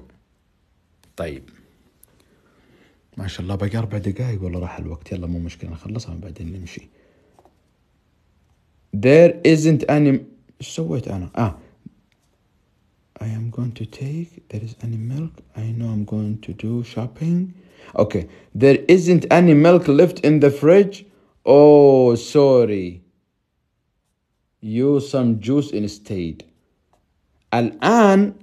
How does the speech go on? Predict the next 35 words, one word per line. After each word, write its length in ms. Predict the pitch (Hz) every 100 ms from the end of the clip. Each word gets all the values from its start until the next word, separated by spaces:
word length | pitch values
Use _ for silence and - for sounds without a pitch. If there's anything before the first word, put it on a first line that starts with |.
| - 107
نفس 500 | 131 226 262 - 208
العبارة، 640 | 151 123 143 139 123 120
أنا 100 | 117
دخلت 280 | 107 101 104
كذا، 140 | 104
نفس 300 | 120 147 -
العبارة، 760 | 220 180 160 127 127 113 110 107
بس 260 | 139 139
هنا 280 | 170 156 143
قال 180 | 160 135
shopping، 600 | - 190 190 233 233 214 - _ _ _ _ _ _
لكنه 400 | 120 135 175 175 147 147
قال: 320 | 170 190 196 - _ -
"أنا 140 | 170
ماني 320 | 170 196 185 147
رايح"، 260 | 147 147
لكن 420 | 135 147 151 170
هذا 200 | 170 196
قرار 340 | 180 170 190 175
سريع 540 | - 151 180 117 90 -
الآن 560 | - 95 98 143 139 113
صار، 540 | 104 120 156 190 - - _ _ _ _ -
إنه 580 | 147 165 190 214 240 - - _ _ _ _ -
في 140 | 117
ال-، 200 | 143 143
في 60 | 135
اللحظة، 560 | 147 165 - - - - _ _
في 140 | 135
اللحظة. 520 | 127 151 135 160 196
فإيش 360 | 170 143 196 180
نقول 480 | 151 117 123 123 117
في 120 | 104
عشرة 400 | 101 107 107 104
يا 60 |
شباب 440 | 101 107 101 110